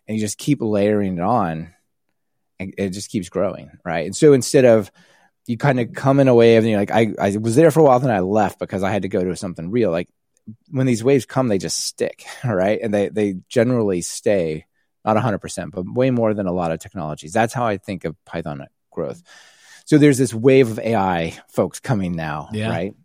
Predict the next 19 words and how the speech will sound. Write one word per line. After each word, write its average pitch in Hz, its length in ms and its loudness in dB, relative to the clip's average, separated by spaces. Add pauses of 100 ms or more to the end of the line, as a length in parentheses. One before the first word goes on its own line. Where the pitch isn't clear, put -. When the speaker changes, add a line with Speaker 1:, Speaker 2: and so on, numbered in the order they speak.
(140)
Speaker 2:
Mm-hmm. 123 240 -6 (460)
Speaker 1:
And, 120 220 -4 (100)
and 117 80 -2
they're 117 120 2
coming 143 320 2
becau-, 113 400 2
for, 107 280 4
for 104 200 -2
many 113 200 0
of 110 80 -2
the 101 100 -2
same 107 200 -2
reasons 90 440 -4
that 82 340 -6 (100)
I 85 80 -12
think 101 260 -10
the - 60 -10
scientists 90 460 -8
came. 85 320 -10